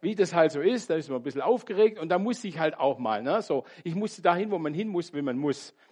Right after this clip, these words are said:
Ja, ihr wisst, was ich meine. Und ich war schockiert teilweise in den Schulen, wie es da aussieht. Hallo, wie da mit Werten umgegangen wird, mit den Dingen umgegangen wird, mit den Türen, die Türen verschmiert und das abgerissen und was weiß ich.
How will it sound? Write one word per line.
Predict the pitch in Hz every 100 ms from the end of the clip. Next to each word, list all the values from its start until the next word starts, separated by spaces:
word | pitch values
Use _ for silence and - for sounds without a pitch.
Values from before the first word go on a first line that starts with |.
| _
Ja, | 113 185 202 175
ihr | 151
wisst, | 180 -
was | 139 127
ich | 110
meine. | 107 135 120 101 - - - - -
Und | 185 180 - _ _
ich | 139 123
war | 123
schockiert | - 127 - 247 262 -
teilweise | 147 127 127 123 123
in |
den | 117 117
Schulen, | 240 220 120 - -
wie | 170
es | -
da |
aussieht. | - 208 269 - 262 190 - _ _ _ _
Hallo, | - 185 202 269 247 - -
wie | 175 214
da | 190
mit | 190 190 _ _ 139
Werten | 185 247 247 254 214
umgegangen | - 254 262 247 240 240 240
wird, | 202
mit | 196 196
den | 220 208
Dingen | 214 285 285 269
umgegangen | 247 240 226 214 220 226 220
wird, | 226 220 -
mit | 202 240
den | 233 220
Türen, | 214 226 240 220 202
die | 214
Türen | 220 226 202
verschmiert | 202 - 175 214 240 208
und | 170
das | 220 214 -
abgerissen | 202 - 226 214 180 175
und |
was | 180 170
weiß | 165 160
ich. | 240